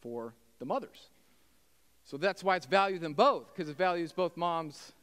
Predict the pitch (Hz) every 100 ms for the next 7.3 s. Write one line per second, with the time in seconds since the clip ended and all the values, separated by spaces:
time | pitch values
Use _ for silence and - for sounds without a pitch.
0 | - 165 156 151 - _ _ _ - 233
1 | 196 - - - _ _ _ _ _ _
2 | _ - 180 202 214 202 185 196 208 202
3 | 175 - 196 214 - - _ 160 165 156
4 | 143 131 _ _ _ _ _ - 160 -
5 | 175 - 180 175 185 170 147 165 160 -
6 | 156 147 160 170 156 135 160 170 151 156
7 | 147 151 190